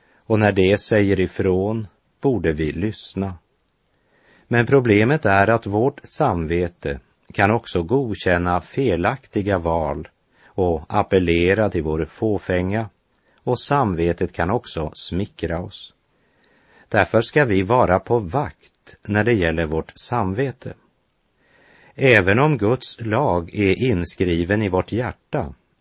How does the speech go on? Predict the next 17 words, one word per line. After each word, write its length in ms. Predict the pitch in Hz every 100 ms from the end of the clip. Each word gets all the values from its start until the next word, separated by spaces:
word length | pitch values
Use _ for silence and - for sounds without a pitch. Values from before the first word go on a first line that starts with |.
| -
så 160 | -
har 320 | 110 87 90 -
synden 800 | - - 107 104 123 101 98 87
både 460 | 95 82 82 85 85
synden 580 | - 107 90 87 87 90
i 360 | - 90 87 101
oss 380 | 117 117 - _ _
och 320 | 107 87 80
synden 600 | - 101 90 90 87 87 -
utom 460 | 123 107 - 98
oss 320 | 107 117 - _ _ _ _ _ _ _
så 440 | - 131 131 143
fördunklat 960 | - 151 131 92 123 156 - 92 80 -
samvetet 760 | - 127 98 73 80 78 73 - _ _ _ _ _ _ _ _ _
att 200 | 98 -
samvetet 800 | - 127 95 92 95 101 -
dagligen 840 | - 127 87 73 78 80 87 80